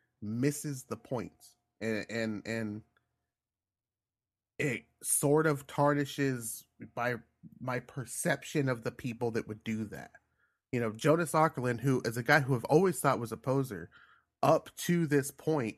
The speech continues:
was just a kind of a poser. Now it's kinda like, dude, you're, you're making up chunks of information that, like, d-, aren't necessary because you wanna make a film, because you wanna capitalize on the fact that this shit happened,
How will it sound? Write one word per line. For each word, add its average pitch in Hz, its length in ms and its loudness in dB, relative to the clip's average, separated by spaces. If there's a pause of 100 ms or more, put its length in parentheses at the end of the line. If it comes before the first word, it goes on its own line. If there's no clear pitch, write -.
was 113 260 -8
just 110 480 -6
a 110 320 0
kind 123 180 2
of 107 80 -2
a 98 60 -4
poser. 131 580 0 (480)
Now 143 400 4
it's 131 140 -2
kinda 135 240 2
like, 120 320 -2 (160)
dude, 147 260 -2 (140)
you're, 120 320 -6
you're 117 220 -8
making 139 680 -2
up 139 300 -2 (260)
chunks 127 440 -4
of 120 160 -4
information 113 840 -6
that, 104 220 -4 (840)
like, 117 180 -8 (120)
d-, 151 60 0
aren't 151 300 0
necessary 127 680 -2
because 113 400 -6
you 113 100 -6
wanna 120 200 -2
make 113 200 -4
a 110 60 -8
film, 117 640 0
because 117 360 -8
you 113 100 -6
wanna 120 260 -4
capitalize 117 720 -2
on 120 60 -6
the 107 80 -6
fact 113 300 -4
that - 140 -14
this 110 140 -6
shit - 240 -10
happened, 113 540 -2